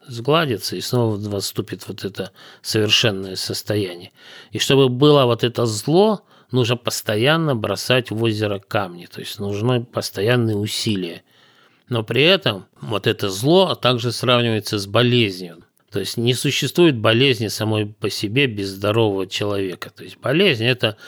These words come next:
искажение здоровья, это умаление здоровья. И болезнь, она может кончиться двумя путями. Либо очищением от болезни, выздоровлением, либо смертью. В том и другом случае болезнь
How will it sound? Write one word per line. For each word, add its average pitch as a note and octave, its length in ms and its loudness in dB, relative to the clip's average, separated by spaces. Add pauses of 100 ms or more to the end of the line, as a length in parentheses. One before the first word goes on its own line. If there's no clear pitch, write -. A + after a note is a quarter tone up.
(180)
искажение A#2 680 0
здоровья, G#2+ 500 2
это G2+ 140 -4
умаление B2 680 2
здоровья. F#2 600 -6 (420)
И G#2+ 80 0
болезнь, C#3+ 580 4
она B2+ 300 4
может C3 400 0
кончиться A2+ 720 -2 (380)
двумя B2 340 4
путями. G2 520 -2
Либо G#2+ 500 0 (280)
очищением A2 840 -4
от C3 120 -2
болезни, C3 480 2
выздоровлением, G2+ 920 0
либо G#2 240 -2
смертью. C3+ 720 -2 (320)
В - 100 -20
том A#2 240 0
и A2+ 40 -2
другом A2+ 320 -2
случае B2 500 -2
болезнь A2 520 -2